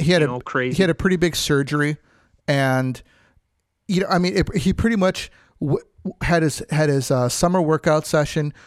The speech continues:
Speaker 1: went into the World Juniors, got injured, eh, w-, which means that, I mean, he was in pretty,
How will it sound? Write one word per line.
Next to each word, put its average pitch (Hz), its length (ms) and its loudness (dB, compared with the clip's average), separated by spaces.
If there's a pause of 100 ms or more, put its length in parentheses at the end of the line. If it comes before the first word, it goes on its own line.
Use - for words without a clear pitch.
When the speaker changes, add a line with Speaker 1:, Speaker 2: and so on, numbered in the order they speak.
(200)
Speaker 1:
went 151 260 2
into 175 240 0
the 165 100 2
World 151 300 2
Juniors, 135 540 0
got 147 400 0
injured, 131 500 2 (720)
eh, 202 140 -2
w-, 185 180 2
which 160 260 0
means 156 280 -2
that, 131 320 2
I - 20 0
mean, 143 140 0
he 151 120 0
was 156 200 0
in 135 80 -4
pretty, 151 300 0